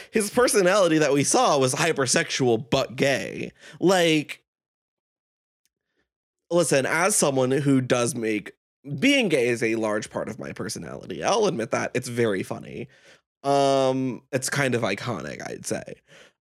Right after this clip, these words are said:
Yeah, of course people are gonna see me and they're gonna think gay after they've, like, talked to me a couple times. Like, that's that's a marketing choice, babes. Like, if you're, if you're struggling with people always being like, "Oh,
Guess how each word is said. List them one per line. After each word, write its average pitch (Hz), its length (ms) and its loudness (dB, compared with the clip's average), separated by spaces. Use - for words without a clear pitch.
Yeah, 311 400 2
of 190 120 -2
course 285 200 -2
people 285 160 2
are 285 40 0
gonna 240 120 4
see 233 140 0
me 208 100 4
and 185 80 2
they're 165 120 4
gonna 175 220 0
think 151 220 0
gay 107 400 2
after 120 320 0
they've, 117 240 2
like, 110 200 0
talked 117 260 -4
to - 60 -4
me 117 60 4
a 104 40 0
couple 117 160 -2
times. 120 240 0
Like, 143 80 -2
that's 220 340 -2
that's 208 180 2
a 202 60 4
marketing 190 540 2
choice, 110 360 0
babes. 127 720 0
Like, 165 540 0
if 202 180 0
you're, 226 320 2
if 190 160 2
you're 226 260 4
struggling 202 500 2
with 170 120 2
people 175 240 2
always 160 280 4
being 151 180 2
like, 135 180 2
"Oh, 127 460 2